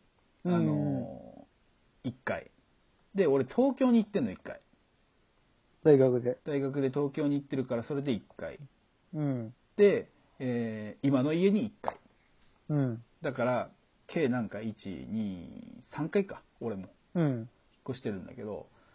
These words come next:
Speaker 1: うん。
Speaker 2: どう？気になる点、いい点、
Speaker 1: うん。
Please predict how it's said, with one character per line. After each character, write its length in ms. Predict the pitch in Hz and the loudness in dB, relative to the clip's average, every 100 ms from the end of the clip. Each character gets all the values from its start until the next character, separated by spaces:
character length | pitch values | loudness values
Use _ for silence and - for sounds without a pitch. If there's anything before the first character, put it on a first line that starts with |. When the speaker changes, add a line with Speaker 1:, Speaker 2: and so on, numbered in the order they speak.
| - | -4
Speaker 1:
う 60 | 151 | -2
ん。 220 | 135 123 | -2 2
Speaker 2:
ど 260 | 151 107 - | 2 2 -4
う？ 40 | - | 0
気 60 | 185 | 4
に 140 | 220 | 6
な 140 | 220 | 6
る 120 | 214 208 | 4 0
点、 580 | - 131 113 117 95 - _ _ _ _ - | -2 -2 0 0 -4 -12 _ _ _ _ -2
い 160 | 170 | 2
い 140 | 147 120 | 2 2
点、 180 | 107 | -2
Speaker 1:
う 20 | |
ん。 80 | 92 | -6